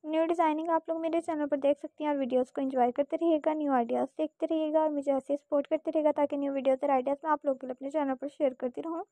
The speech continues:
मैं उम्मीद करती हूँ आज की वीडियो आप लोग के लिए यूज़फुल रहेगी और वीडियो आप लोग को पसंद आ रही होगी। वीडियो आप लोगों को कैसी लग रही है, मुझे कमेंट बॉक्स में ज़रूर बताइएगा। मैं उम्मीद करती हूँ वीडियो आप लोग को पसंद आ रही होगी। वीडियो पसंद आए तो वीडियो लाइक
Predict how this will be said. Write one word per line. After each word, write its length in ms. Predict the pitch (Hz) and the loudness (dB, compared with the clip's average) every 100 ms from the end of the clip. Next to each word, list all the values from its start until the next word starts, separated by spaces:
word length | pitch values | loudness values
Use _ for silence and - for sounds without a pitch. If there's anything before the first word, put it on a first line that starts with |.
| _ _ _ _ _ _ _ _ _ _ _ _ _ _ _ _ | _ _ _ _ _ _ _ _ _ _ _ _ _ _ _ _
मैं 160 | 277 294 | -4 0
उम्मीद 220 | 311 320 | 0 -2
करती 240 | - 320 349 | -8 -8 -2
हूँ 80 | 320 | 0
आज 120 | 302 | 0
की 100 | 311 | -2
वीडियो 180 | 302 294 | 4 4
आप 140 | 294 | 4
लोग 120 | 285 | -2
के 80 | 285 | 0
लिए 100 | 285 | 0
यूज़फुल 360 | 269 269 269 330 | 2 0 0 4
रहेगी 280 | 330 320 320 | 4 4 2
और 60 | |
वीडियो 240 | 302 269 269 | 2 4 4
आप 140 | 262 | 4
लोग 100 | 254 | 0
को 120 | - | 0
पसंद 320 | 262 294 285 302 | -4 -4 2 6
आ 100 | 302 | 6
रही 180 | 311 | 6
होगी। 320 | 320 294 330 415 _ _ _ _ _ _ _ _ _ _ _ _ _ _ _ _ _ _ _ _ _ _ _ _ _ _ _ _ _ _ _ _ _ _ _ _ _ 302 | 4 0 -2 -6 _ _ _ _ _ _ _ _ _ _ _ _ _ _ _ _ _ _ _ _ _ _ _ _ _ _ _ _ _ _ _ _ _ _ _ _ _ -2
वीडियो 220 | 320 339 | 4 6
आप 140 | 349 339 | 6 4
लोगों 200 | 339 339 | 2 4
को 60 | |
कैसी 220 | 339 330 | 2 2
लग 160 | 339 294 | 2 4
रही 120 | 285 | 4
है, 60 | 294 | 4
मुझे 220 | 285 294 | 2 0
कमेंट 280 | 285 277 277 | 0 -2 2
बॉक्स 220 | 311 - | 0 0
में 120 | 320 311 | -6 0
ज़रूर 300 | 302 285 277 | 0 2 2
बताइएगा। 460 | 277 262 254 277 | 2 0 0 0
मैं 120 | 277 269 | 0 2
उम्मीद 220 | 254 254 | 0 0
करती 200 | 285 277 | -2 -2
हूँ 40 | |
वीडियो 160 | 269 269 | 0 0
आप 160 | 262 | 0
लोग 100 | 277 | -4
को 120 | 262 269 | -4 -6
पसंद 240 | 285 262 | -2 4
आ 80 | 262 | 4
रही 100 | 269 | 2
होगी। 140 | 277 | -2
वीडियो 200 | 294 294 | -8 -8
पसंद 280 | - 285 277 | -6 -2 0
आए 80 | 269 | 0
तो 100 | 294 | 0
वीडियो 240 | 285 285 | 0 2
लाइक 220 | 277 262 | 4 2